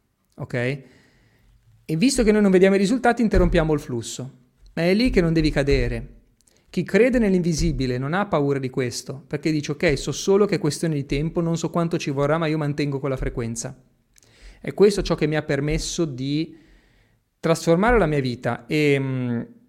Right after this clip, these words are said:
ti basta avere ragione una volta, perché all'inizio tu magari questi concetti li capisci solo da un punto di vista logico, quindi lo capisci a livello mentale,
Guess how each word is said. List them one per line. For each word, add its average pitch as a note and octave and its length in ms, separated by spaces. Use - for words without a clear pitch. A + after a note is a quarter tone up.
ti F#3 120
basta G3+ 260
avere F3+ 220
ragione E3 260
una D3+ 140
volta, C3+ 360
perché D3+ 300
all'inizio F3 380
tu F#3 100
magari D#3 320
questi D3+ 220
concetti F3 480
li D3+ 80
capisci D#3 480
solo F3 680
da D#3 160
un D3+ 100
punto F3+ 280
di C#3+ 100
vista D#3 560
logico, B2+ 560
quindi D3 240
lo D3 80
capisci E3 460
a - 20
livello D3 320
mentale, B2+ 640